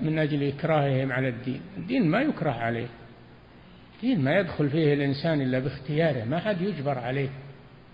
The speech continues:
أبدا، القلوب بيد الله سبحانه وتعالى. فلا تعارض بين الأمر بالجهاد وقوله تعالى: "لا إكراه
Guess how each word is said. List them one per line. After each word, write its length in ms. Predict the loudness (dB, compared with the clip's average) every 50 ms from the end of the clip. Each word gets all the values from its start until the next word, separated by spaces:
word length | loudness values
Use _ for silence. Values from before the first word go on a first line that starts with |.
| -20 -20 -20 -18 -16 -6 -2
أبدا، 480 | 0 2 2 2 2 0 -2 -2 -2 -2
القلوب 460 | -2 0 0 2 2 4 2 2 2
بيد 240 | 0 0 0 0 0
الله 320 | 0 2 2 2 2 2
سبحانه 580 | 0 -6 -10 -10 -6 -4 -4 -2 -2 -2 -2 -4
وتعالى. 380 | -6 -8 -10 -12 -12 -14 -14 -16 -18 -20 -20 -20 -20 -20 -20 -20 -20 -20 -20 -20 -20 -20 -20 -20 -20 -20 -20 -20 -20 -20 -20 -20 -20 -20 -20 -20 -20 -20 -20 -20 -20 -20 -20 -20 -20 -20 -20 -20 -16 -10
فلا 200 | -6 -2 0 0
تعارض 540 | 0 0 0 0 4 4 4 4 4 2 0
بين 420 | 2 2 2 2 2 2 0 -2 -4 -8 -12 -14 -18 -18 -20 -20 -18 -12 -8
الأمر 360 | -6 -2 0 0 2 2 0 0
بالجهاد 640 | 0 -2 -2 0 0 0 2 2 2 2 0 0
وقوله 540 | -2 -4 -2 0 2 2 2 2 2 0 0 -2
تعالى: 320 | -4 -2 -2 0 0 0 0
"لا 220 | 0 0 0 0
إكراه 500 | -2 -4 -4 -4 -2 -2 -2 -2 -4 -6